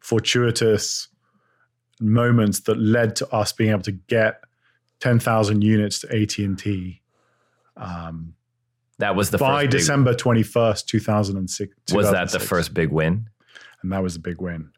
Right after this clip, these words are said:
Speaker 2: So t-, tell us about that. Talk, talk to us about bringing in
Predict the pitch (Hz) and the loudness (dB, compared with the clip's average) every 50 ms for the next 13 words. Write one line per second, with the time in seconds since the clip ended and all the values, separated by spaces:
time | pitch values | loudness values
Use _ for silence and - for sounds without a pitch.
0 | _ _ - - 101 95 - 226 - 117 - 143 131 123 113 - 107 85 87 85 | _ _ -2 0 0 0 0 0 -2 -2 -2 -2 0 0 0 2 2 2 2 0
1 | 82 - - 76 65 60 - - 104 - - - - 107 104 101 - 113 101 92 | -2 -2 -4 -4 -4 -4 -4 -4 -4 -4 -4 -4 -4 -4 -4 0 2 2 2 2
2 | 90 - 85 73 80 80 80 80 - - - - - - 101 95 92 90 85 82 | 2 0 0 0 0 0 0 -2 -4 -6 -12 -14 -6 0 2 4 4 4 4 4
3 | 80 80 78 78 78 76 73 71 69 65 - | 2 2 2 0 0 0 0 0 -2 -4 -6